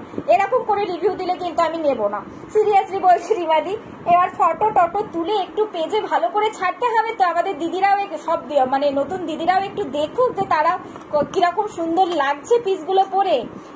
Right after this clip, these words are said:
তাই না? তোমার সব কোথায়, কোথাও শপ নেই, আমার টোটালটা online, টোটালটা বাড়ি থেকে online। এই চলে যাচ্ছে next পিসটা, Next color অপশনটা যাচ্ছে red and white-এর মধ্যে দিয়ে।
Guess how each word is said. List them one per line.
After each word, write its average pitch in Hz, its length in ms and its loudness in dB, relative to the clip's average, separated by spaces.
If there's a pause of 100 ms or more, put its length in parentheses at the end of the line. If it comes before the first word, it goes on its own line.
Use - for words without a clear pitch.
(120)
তাই 330 140 2
না? 294 200 0
তোমার 381 220 2
সব 349 280 -2
কোথায়, 311 260 2
কোথাও 427 320 2
শপ 370 280 0
নেই, 403 120 2
আমার 370 200 0
টোটালটা 320 400 0
online, 254 520 2
টোটালটা 349 440 2
বাড়ি 254 240 0
থেকে 277 180 0
online। 190 340 -2 (420)
এই 440 80 0
চলে 349 220 2
যাচ্ছে 330 300 2
next 302 340 2
পিসটা, 220 320 -10 (240)
Next 320 320 0
color 320 300 2
অপশনটা 370 320 0
যাচ্ছে 370 280 0
red 285 280 4
and 339 240 0
white-এর 254 300 0
মধ্যে 208 260 -4
দিয়ে। 165 180 -10